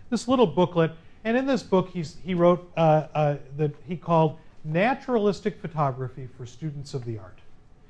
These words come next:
And so in this book, he advocated a certain set of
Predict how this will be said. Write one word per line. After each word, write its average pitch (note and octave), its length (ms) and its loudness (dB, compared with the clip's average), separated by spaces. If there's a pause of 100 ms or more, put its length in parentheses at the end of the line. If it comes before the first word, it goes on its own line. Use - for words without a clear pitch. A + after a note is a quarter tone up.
(540)
And F3 380 4 (320)
so F3+ 400 4
in C#4+ 200 0
this A#3 180 4
book, D#3+ 300 2
he E3 440 -6
advocated E3 600 2
a B2+ 40 -6
certain D#3+ 360 -2
set D#3 300 0
of C#3 140 -2